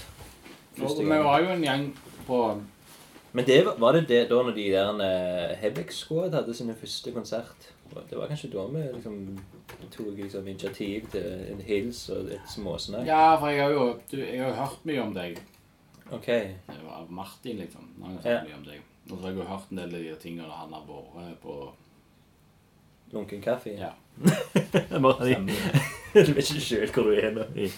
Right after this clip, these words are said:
Speaker 2: hva setting er det. Men, eh, ja, ok, ja. Ja, for han har jo vært siden ganske tidlig, ja.
Speaker 1: Ja.
Speaker 2: Mm.
Speaker 1: Så det er vel sånn, ja. Men, eh,
Speaker 2: Mm.
Speaker 1: som du sier, du har jo vært på en del av de tingene. Jeg, vi jobbet på, på Sonen. Nå tilbake til det,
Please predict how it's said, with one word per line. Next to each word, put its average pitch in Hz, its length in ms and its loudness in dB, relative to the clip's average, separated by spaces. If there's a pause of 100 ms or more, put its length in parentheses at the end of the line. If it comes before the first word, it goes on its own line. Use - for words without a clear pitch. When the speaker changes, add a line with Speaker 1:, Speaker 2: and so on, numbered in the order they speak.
(340)
Speaker 2:
hva 110 140 -6
setting 104 520 -6
er 110 300 2
det. 95 160 -2 (800)
Men, 113 180 -4
eh, 101 480 4
ja, 101 160 2
ok, 104 140 -2 (160)
ja. 110 160 4 (300)
Ja, 117 180 4
for 113 180 2
han 120 160 2
har 101 160 2
jo 98 140 0
vært - 340 -10
siden 92 880 -10 (160)
ganske 104 240 -10
tidlig, 95 380 -10
ja. - 960 -20
Speaker 1:
Ja. 240 160 -4 (220)
Speaker 2:
Mm. 104 160 -12 (280)
Speaker 1:
Så - 160 -12
det 107 80 -4
er 107 80 -4
vel 135 100 -4
sånn, 117 280 -4
ja. 107 140 -2 (240)
Men, 117 180 -2
eh, 113 240 2
Speaker 2:
Mm. 101 80 -2
Speaker 1:
som 104 160 -8
du 101 80 -8
sier, 95 240 -6
du 107 100 -4
har 98 120 -4
jo 98 180 -4
vært 87 160 -10
på 110 40 -8
en 107 60 -8
del 90 220 -8
av 87 80 -8
de 87 100 -8
tingene. 87 480 -12
Jeg, 92 160 -12 (320)
vi 117 220 -2
jobbet 123 260 -2
på, 127 160 -2 (240)
på 107 80 -12
Sonen. 117 480 -4 (280)
Nå 95 100 -12
tilbake 82 340 -12
til 85 140 -12
det, 98 140 -10